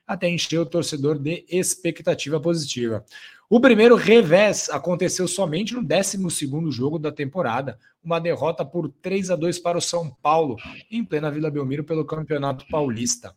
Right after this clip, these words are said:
No estadual, o Santos oscilou bastante, até por conta das mudanças no elenco, como, por exemplo, as saídas de Marcos Assunção e o Caio, que foram para o Flamengo, em troca de Lúcio e Atirson.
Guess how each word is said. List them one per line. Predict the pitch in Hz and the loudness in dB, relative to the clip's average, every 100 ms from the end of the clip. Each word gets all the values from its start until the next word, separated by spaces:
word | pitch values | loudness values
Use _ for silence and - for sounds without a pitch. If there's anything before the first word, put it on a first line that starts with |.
| _ - _ | _ -20 _
No | 139 233 269 180 135 | 4 6 8 6 4
estadual, | 156 - 165 147 131 143 196 | 0 0 0 2 4 4 4
o | 202 | 0
Santos | - 214 202 - | -2 -4 -6 -6
oscilou | 208 - 190 175 185 | -4 -6 -4 -4 -2
bastante, | 214 196 - 160 175 170 - _ _ _ | -2 -4 -2 -2 0 -2 -8 _ _ _
até | - 131 147 | -8 -6 -4
por | 185 190 | -4 0
conta | 170 175 | 2 2
das | 170 170 143 | 2 2 0
mudanças | 185 165 151 202 233 156 123 | -6 -2 0 2 0 -2 -2
no | 135 139 | -2 0
elenco, | 120 120 143 151 _ _ _ _ _ | 0 -2 -4 -10 _ _ _ _ _
como, | - 185 135 | 2 2 4
por | 120 131 | 2 2
exemplo, | 151 139 170 175 | 2 0 -2 -2
as | 147 | -2
saídas | - 143 196 196 135 | 0 0 0 -2 -2
de | |
Marcos | 135 127 127 135 120 | -4 -2 -4 -6 -4
Assunção | 123 - 143 - - 156 | -4 -4 -8 -8 -6 -4
e | 214 | -4
o | |
Caio, | 202 165 160 180 - _ _ | -4 0 0 0 -4 _ _
que | - 208 | -4 -4
foram | - 180 202 196 | -2 0 0 0
para | 175 180 180 190 | -2 0 2 2
o | 180 | 0
Flamengo, | - 208 214 170 180 180 120 113 - _ | -2 0 0 2 -2 -2 -6 -8 -16 _
em | 185 180 | -4 0
troca | 170 165 175 | 4 4 4
de | 156 | 4
Lúcio | 156 180 196 208 | 4 4 2 0
e | 214 | 0
Atirson. | 208 - 170 175 - 120 110 | 0 -2 -2 -2 -4 -8 -12